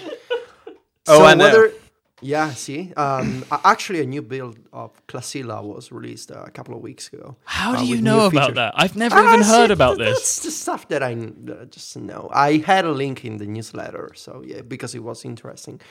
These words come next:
Speaker 2: So if you use Opera or Classilla, um, you can go to, uh, H T T P, um, colon, uh, double slash,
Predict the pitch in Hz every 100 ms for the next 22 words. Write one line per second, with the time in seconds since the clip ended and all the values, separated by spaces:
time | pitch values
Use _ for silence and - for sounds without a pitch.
0 | 117 - 165 139 170 180 190 269 - 139
1 | - 147 147 127 117 113 - 120 - 151
2 | 107 113 135 _ - _ 127 127 127 123
3 | 120 120 - _ 147 151 165 156 151 -
4 | 151 135 131 123 113 113 131 131 - 151
5 | 151 147 135 156 _ _ _ _ _ _
6 | _ - 120 117 113 110 110 107 104 104
7 | _ _ _ _ - 139 123 127 156 160
8 | _ _ _ _ _ _ - - 127 120
9 | 127 - 131 110 117 - -